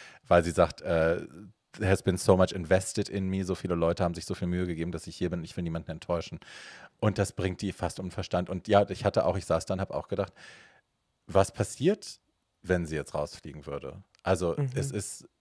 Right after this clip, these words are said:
Speaker 1: in the realm of possibilities, weil sie halt wirklich sich selbst so sabotiert. Gar nicht mal, weil sie es nicht kann, sondern weil sie sich selbst so im Weg steht.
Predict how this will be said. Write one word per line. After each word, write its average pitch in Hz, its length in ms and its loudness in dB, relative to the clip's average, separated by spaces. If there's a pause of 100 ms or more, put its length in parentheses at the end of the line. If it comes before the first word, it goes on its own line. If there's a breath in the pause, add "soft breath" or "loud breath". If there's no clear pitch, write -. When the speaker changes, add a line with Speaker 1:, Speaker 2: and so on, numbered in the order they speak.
(200)
Speaker 1:
in 101 160 0
the 101 80 4
realm 90 240 2
of 95 120 -2
possibilities, 92 680 -4
weil 85 120 0
sie 90 120 -8
halt 90 160 -6
wirklich - 260 -8 (280 loud breath)
sich - 200 -4
selbst - 340 2
so 110 80 -2
sabotiert. 82 480 -4
Gar 92 160 0
nicht 143 140 -8
mal, 110 140 0
weil 92 140 0
sie 90 60 -8
es - 120 -12
nicht 85 140 -12
kann, 92 340 -4
sondern 104 280 -6
weil 92 140 -2
sie 90 60 -14
sich 85 140 -12
selbst - 240 -6
so - 80 -8
im 101 100 -10
Weg 131 180 -10
steht. - 400 -18